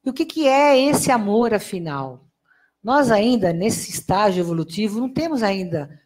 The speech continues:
condições de entender ou de agir plenamente com amor, mas nós vamos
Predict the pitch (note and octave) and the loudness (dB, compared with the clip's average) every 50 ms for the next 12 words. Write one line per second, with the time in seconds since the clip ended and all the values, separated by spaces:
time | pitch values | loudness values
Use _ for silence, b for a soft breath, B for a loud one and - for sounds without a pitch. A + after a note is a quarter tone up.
0 | b b b _ _ _ G#3+ A3 G3 F3+ - - - F#3 G3 A3 A3+ G#3 F#3 D#3 | b b b _ _ _ -10 -8 -8 -10 -12 -14 -10 -8 -6 -6 -4 -4 -6 -6
1 | C#3 - - - _ _ _ _ _ _ _ _ _ _ _ - D3+ D3 F3 G3 | -8 -12 -18 -20 _ _ _ _ _ _ _ _ _ _ _ -20 -18 -14 -10 -8
2 | G3 G3 F#3 F3+ F#3+ F#3+ A3 A3+ A3+ A#3 B3+ A#3 G3+ E3 D3+ D3+ F3+ G#3+ A#3 - | -8 -8 -8 -8 -8 -8 -8 -6 -4 -2 0 0 0 0 2 4 4 6 4 4
3 | _ A#3+ A3 G3 F#3+ G3 A3+ B3 A#3 G3+ F3 D#3+ D#3+ F3+ G#3+ G#3+ G3+ E3+ D#3 D#3 | _ 2 2 2 4 2 4 2 2 0 -2 -6 -6 -2 -2 0 0 -2 -2 -4
4 | E3 A3 A#3 - - G#3+ A#3+ C4 B3+ A3 G3 F#3 F3+ F#3 F#3 F3+ F3 F#3 - D#3+ | -4 -4 -4 -4 -4 -4 -4 -2 -2 -2 -2 -2 -2 0 0 -2 -4 -6 -10 -16
5 | D3 - _ - F#3 F3+ E3+ E3 D#3+ D#3 D3 D3 C#3+ D3 D#3+ E3+ F3+ F3+ - - | -16 -16 _ -10 -8 -6 -6 -4 -4 -4 -4 -4 -4 -4 -6 -6 -8 -8 -10 -14
6 | - - F#3 F#3 G#3 G#3+ A3+ A3+ A3 - - - | -14 -6 -2 0 0 2 0 0 -2 -6 -14 -18